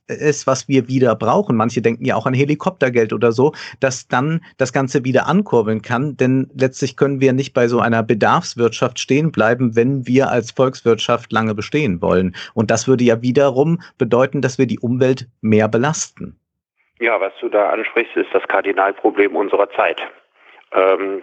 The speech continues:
Speaker 2: das ja nicht durch die Corona-Krise aufgeworfen ist, sondern das überhaupt das Problem ist. Also wir können, äh,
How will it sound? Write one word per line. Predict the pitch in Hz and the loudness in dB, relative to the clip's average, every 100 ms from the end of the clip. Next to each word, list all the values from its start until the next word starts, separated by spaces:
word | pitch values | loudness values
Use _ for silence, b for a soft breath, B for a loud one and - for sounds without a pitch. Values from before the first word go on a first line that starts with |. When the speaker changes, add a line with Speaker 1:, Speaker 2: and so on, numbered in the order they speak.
| - | -2
Speaker 2:
das | 101 - | -2 0
ja | 104 | -2
nicht | 104 - | 0 0
durch | 98 | 0
die | - | -2
Corona-Krise | - 87 104 101 - 101 92 | 0 2 2 0 -2 -2 0
aufgeworfen | - 104 - 92 104 - 101 | 2 2 0 2 0 0 0
ist, | 110 - | 0 0
sondern | 185 90 | -2 -2
das | - | -2
überhaupt | - 92 123 - | 0 0 2 -2
das | - | -4
Problem | - 85 - 78 | 0 0 0 -2
ist. | - - - _ B B B B B | -4 -8 -10 _ B B B B B
Also | - 98 101 92 | -2 0 -2 -6
wir | 95 101 | -2 -2
können, | - 98 120 127 135 131 | 2 0 2 -2 -2 -6
äh, | - 95 95 90 | -2 2 4 4